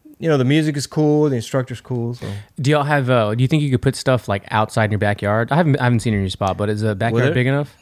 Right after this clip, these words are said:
Speaker 1: there's
Speaker 2: No?
Speaker 1: a pool back there, and by the time you put the seesaw and you get, like, a swing set,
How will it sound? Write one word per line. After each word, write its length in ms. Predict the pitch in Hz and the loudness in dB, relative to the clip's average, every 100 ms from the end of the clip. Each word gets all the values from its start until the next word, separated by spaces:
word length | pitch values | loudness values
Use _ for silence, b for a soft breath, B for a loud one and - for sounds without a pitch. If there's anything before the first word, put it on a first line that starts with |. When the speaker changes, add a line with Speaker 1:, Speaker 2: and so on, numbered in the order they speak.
| - - | -20 -12
Speaker 1:
there's 300 | 135 185 117 | -4 -2 0
Speaker 2:
No? 80 | 120 | 0
Speaker 1:
a 40 | |
pool 260 | 147 147 143 | 2 2 2
back 260 | 143 - | 0 0
there, 300 | 143 135 131 | 0 2 2
and 160 | 120 113 | 0 0
by 100 | 120 | 0
the 80 | 113 | -2
time 300 | 143 143 143 | -2 0 0
you 100 | 135 | -2
put 200 | 143 127 | -2 -4
the 80 | 107 | -4
seesaw 760 | - 135 127 131 123 120 120 | 0 0 2 2 2 4 2
and 160 | 110 107 | 0 -2
you 60 | |
get, 120 | 117 120 | 0 0
like, 180 | 98 | -2
a 40 | 95 | -8
swing 360 | - 123 123 | -4 0 0
set, 560 | 117 127 113 113 113 110 | 0 0 0 2 0 -4